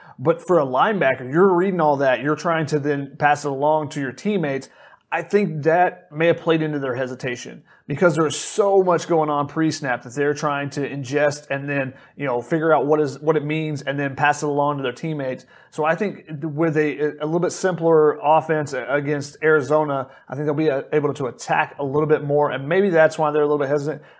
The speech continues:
And Ryan, to your point about them not practicing hard, to play devil's advocate, now, I don't think this is what happened.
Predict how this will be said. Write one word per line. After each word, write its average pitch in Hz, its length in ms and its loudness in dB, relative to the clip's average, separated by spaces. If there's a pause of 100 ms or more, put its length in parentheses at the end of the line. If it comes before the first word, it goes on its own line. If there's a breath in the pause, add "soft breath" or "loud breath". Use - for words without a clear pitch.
And 147 120 0
Ryan, 202 220 2
to 175 80 -6
your 202 140 0
point 180 280 -4
about 151 180 2
them 147 160 -4
not 151 220 -2
practicing 160 360 0
hard, 151 340 0 (160 loud breath)
to 160 100 -4
play 254 340 2
devil's 208 340 4
advocate, 127 380 -2
now, 151 400 -2
I 139 100 0
don't 156 200 2
think 160 180 -2
this 139 120 -4
is 127 100 -8
what 135 140 0
happened. - 320 -8